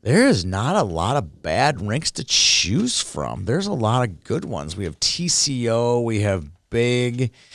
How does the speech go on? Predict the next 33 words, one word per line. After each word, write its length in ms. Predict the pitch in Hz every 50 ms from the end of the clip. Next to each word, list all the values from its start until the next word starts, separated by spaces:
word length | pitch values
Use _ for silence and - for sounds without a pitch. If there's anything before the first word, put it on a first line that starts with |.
| - - - - - -
we 160 | - 110 110
have 160 | 107 98 87 76
Yanmar. 1000 | 85 85 85 95 110 113 113 123 127 131 131 131 127 127 127 127 127 135 139 139 127
Well, 100 | 110 107
Yanmar, 680 | 107 107 110 123 151 180 196 165 135 120 110 107 104
if 60 | 95 127
I, 160 | 139 151 139
if 100 | 107 90
I, 120 | - - -
if 160 | 143 101 131
you 220 | 165 214 277 285
insult 540 | 262 185 - - - - 117 117 143 160 - -
Yanmar, 720 | 110 107 104 107 117 131 139 147 160 175 175 165 - 92
the 120 | 98 110 101 78 - _ _ _ 78 -
Grand 220 | 120 123 127 123 113
Rapids 320 | 113 120 110 143 135 143
rink, 220 | 170 175 170 - - - - - - _ _ _ -
there 160 | - 131 170
will 100 | 202 214
people 460 | 208 - - 147 143 143 160 156 139 120
that 80 | 107
will 220 | 98 101 104 92 -
come 320 | - - - 131 139 120
and 160 | 110 98 87 76
get 260 | 98 110 - - -
you. 140 | 57 55 - - - _ _ - _ _ _ _ _ _
So 140 | - - -
I'm 140 | 147 160 220
gonna 60 | 277
have 100 | 320 - -
to 100 | 339 240
go 200 | 190 233 226 190
Princeton 960 | 113 - - - - 143 156 196 226 - - - - 139 113 127 165 180 175